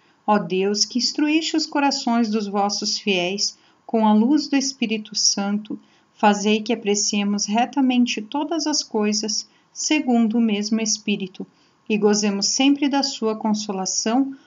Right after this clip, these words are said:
por Cristo, Senhor nosso. Amém. Então, vamos pedir para que o Espírito Santo nos dê o entendimento e também nos dê a palavra correta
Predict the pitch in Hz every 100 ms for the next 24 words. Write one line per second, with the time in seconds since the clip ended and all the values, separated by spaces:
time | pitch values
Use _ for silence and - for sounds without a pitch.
0 | _ _ 320 349 - 240 240 226 - 247
1 | 240 - - 240 214 196 190 196 214 220
2 | - - _ - 254 262 196 175 156 -
3 | _ _ _ _ _ _ _ _ _ _
4 | _ - - 214 220 214 214 185 202 -
5 | - 214 - 202 202 - - 208 208 214
6 | - - - - _ _ _ - 208 190
7 | 185 196 202 202 202 190 196 180 185 240
8 | 302 - 370 _ _ _ _ _ - 254
9 | 285 262 247 262 320 - 269 247 254 220
10 | 240 247 247 254 226 233 233 247 277 240
11 | 202 208 240 - 294